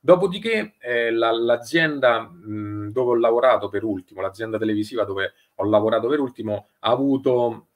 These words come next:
ehm, una, una crisi. E però s-, questa crisi, come ti dicevo, come accennavo prima, mi ha aperto, paradossalmente mi ha aperto delle, delle possibilità, una,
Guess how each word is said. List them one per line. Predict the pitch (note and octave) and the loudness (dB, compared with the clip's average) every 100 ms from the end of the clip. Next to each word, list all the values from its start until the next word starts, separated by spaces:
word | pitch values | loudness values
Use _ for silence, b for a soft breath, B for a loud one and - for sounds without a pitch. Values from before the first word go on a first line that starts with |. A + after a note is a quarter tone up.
| - | -12
ehm, | A#2+ A2+ A2 G#2 G#2 G#2 G2+ G2+ G2 G2 G2+ - | -2 2 2 2 0 0 0 -2 -2 -6 -12 -10
una, | C3 A#2 G#2+ G#2 | -4 0 0 -2
una | C3 A2+ | -4 -4
crisi. | - C3 A2 G2+ G2+ _ _ | -4 -8 -8 -10 -18 _ _
E | - D3+ D3 C#3+ | -4 -2 -2 -4
però | - G3 | -2 -2
s-, | G#3+ - B2+ | -2 -8 -20
questa | - - F3 | -12 -4 -4
crisi, | F3+ G#3+ G3+ C#3 - B B | -2 -4 -2 -2 -2 B B
come | D#3+ | -2
ti | E3 | 0
dicevo, | F3+ F3 G#3 D#3 | -2 -2 -2 -2
come | C#3 | -2
accennavo | C#3 C#3 D#3+ D#3 D#3+ | -4 -4 -6 -4 -4
prima, | F#3 E3 A#2+ b b b b | -4 -2 -4 b b b b
mi | C3+ | -4
ha | C#3 | -2
aperto, | C3 E3 D3+ - D#3+ D3+ D3+ - - B2 | 2 2 0 2 4 4 0 -14 -10 0
paradossalmente | D3 D3+ D#3 E3 E3 E3 B2+ | 2 2 0 0 0 -2 -4
mi | |
ha | A#2 | -2
aperto | A#2 A#2+ - A#2+ | 0 0 0 -2
delle, | A2+ A#2 A2+ A2+ | 0 2 2 0
delle | A2 A#2 A#2+ A2+ A2 | -2 0 4 2 2
possibilità, | A#2+ - B2+ A2+ B2 | -4 -6 -8 -2 0
una, | C3 A2+ A2 | 2 0 -6